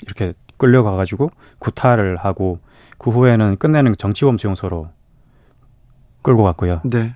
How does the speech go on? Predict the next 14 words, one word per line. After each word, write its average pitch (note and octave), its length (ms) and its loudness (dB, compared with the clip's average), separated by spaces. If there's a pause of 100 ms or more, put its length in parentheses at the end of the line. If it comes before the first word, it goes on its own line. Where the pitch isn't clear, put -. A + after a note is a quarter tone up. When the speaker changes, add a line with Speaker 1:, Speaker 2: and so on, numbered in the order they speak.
Speaker 1:
그리고 G2+ 280 -8
지금은 A2 1040 2 (360)
고모가 A2+ 400 2
살아있는지 A2+ 760 2
죽어있는지 F#2+ 720 -4
그 - 120 -12
행방을 G#2+ 560 -4
모릅니다. F2 640 -6
지금 - 180 -2
Speaker 2:
네. F#2+ 60 0
Speaker 1:
상태로는. E2 440 -10 (640)
Speaker 2:
연락이 E3 720 2
안 C3 160 -4
닿습니까? C3+ 640 0